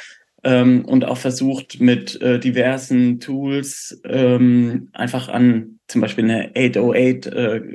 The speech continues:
Clap-, an, an so einen Clap-Sound ranzukommen und, ähm, und das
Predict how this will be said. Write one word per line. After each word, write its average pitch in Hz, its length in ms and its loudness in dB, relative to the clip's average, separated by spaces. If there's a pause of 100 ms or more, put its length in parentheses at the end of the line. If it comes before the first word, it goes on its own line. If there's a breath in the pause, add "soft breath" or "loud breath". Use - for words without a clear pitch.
(140)
Clap-, - 340 -6
an, 101 220 -4
an 127 100 -6
so 123 100 -4
einen 120 120 -2
Clap-Sound 120 680 0
ranzukommen 120 800 -2
und, 113 320 -2
ähm, 117 420 -2 (640 loud breath)
und - 420 0 (600)
das - 480 -2